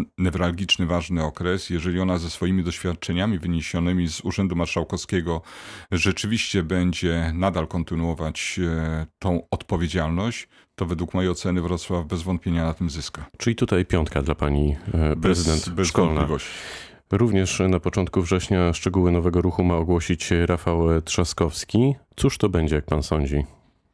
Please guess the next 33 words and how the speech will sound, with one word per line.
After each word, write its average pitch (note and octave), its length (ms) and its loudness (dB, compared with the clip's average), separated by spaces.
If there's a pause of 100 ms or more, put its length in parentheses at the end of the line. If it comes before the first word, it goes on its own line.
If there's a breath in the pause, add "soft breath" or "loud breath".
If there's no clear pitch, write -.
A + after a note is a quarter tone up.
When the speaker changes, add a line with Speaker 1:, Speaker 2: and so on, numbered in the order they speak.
(200)
Speaker 1:
Sam G#2 260 2
nie F2+ 140 4
wiem, D#2+ 260 -2
muszę F2+ 240 0 (120)
<laughs> - 100 -12
powiedzieć. E2+ 460 -2
Uśmiecham G#2 340 2
Speaker 2:
No E2+ 60 2
Speaker 1:
się - 40 -10
Speaker 2:
to F#2 100 4
Speaker 1:
w E2 40 0
tej F#2+ 100 4
Speaker 2:
zabawne. G2+ 220 4
Speaker 1:
chwili. D#2+ 160 4 (120)
Speaker 2:
To E2+ 80 0
chyba F#2 180 2
taki F2+ 220 0
Speaker 1:
Tak. F2 100 2
Speaker 2:
śmiech G#2 200 4
przez G2 200 0
łzy. G#2 400 2 (300 loud breath)
Speaker 1:
Nie, A2+ 240 4
przez A2 280 -2
łzy A#2 340 2
nie. C3 220 4
Natomiast, G#2+ 720 2
e, G#2 320 4
to, - 180 0
co A#2 120 0
powiedziałem, A2+ 480 2
e, - 280 -6
mnie A#2 260 4
cieszą, A#2+ 720 2